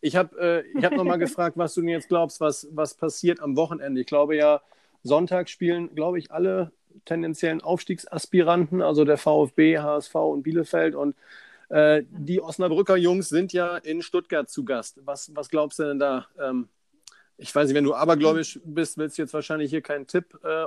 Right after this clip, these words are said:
Speaker 1: on air raushauen,
Speaker 2: Nein.
Speaker 1: aber, ähm, wie verkaufen wir uns? Das kann man vielleicht fragen, ohne jetzt nach einem Tipp zu fragen.
Speaker 2: Mhm. Was hast du für einen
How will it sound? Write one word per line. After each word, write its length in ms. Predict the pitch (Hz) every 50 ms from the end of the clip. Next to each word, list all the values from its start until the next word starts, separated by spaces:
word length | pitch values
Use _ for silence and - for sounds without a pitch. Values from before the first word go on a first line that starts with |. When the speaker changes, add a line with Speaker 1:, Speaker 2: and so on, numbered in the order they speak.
| -
Speaker 1:
on 120 | 165 160 151
air 220 | 135 160 160 160
raushauen, 500 | 147 147 151 160 151 - 165 165 160 160
Speaker 2:
Nein. 100 | - -
Speaker 1:
aber, 300 | - 143 139 135 135 135 _ _ _ _ _ _ _ -
ähm, 340 | - 147 139 139 139 131 - _ _ -
wie 140 | - 165 147
verkaufen 480 | - 160 - - 156 165 170 156 160
wir 60 | 143 117
uns? 160 | 110 110 104
Das 160 | - 131 -
kann 100 | - 156
man 100 | 139 131
vielleicht 280 | 120 - 139 123 117 -
fragen, 320 | - - 131 123 123 131
ohne 200 | 127 131 135 131
jetzt 200 | 131 127 117 -
nach 80 | 131 117
einem 100 | 117 117
Tipp 220 | - - 139 -
zu 160 | - - 120 -
fragen. 300 | - - 101 98 101 98
Speaker 2:
Mhm. 140 | 101 214 214 _ _ _ _ _ _ _ _ _ _ _ _ _ _ _ _ _ _ _ _ _ - - - _ _ -
Was 100 | - 233 -
hast 200 | 277 262 - -
du 40 | 226
für 120 | _ -
einen 920 | 269 254 233 220 - - - - 269 277 269 220 220 - - - 226 311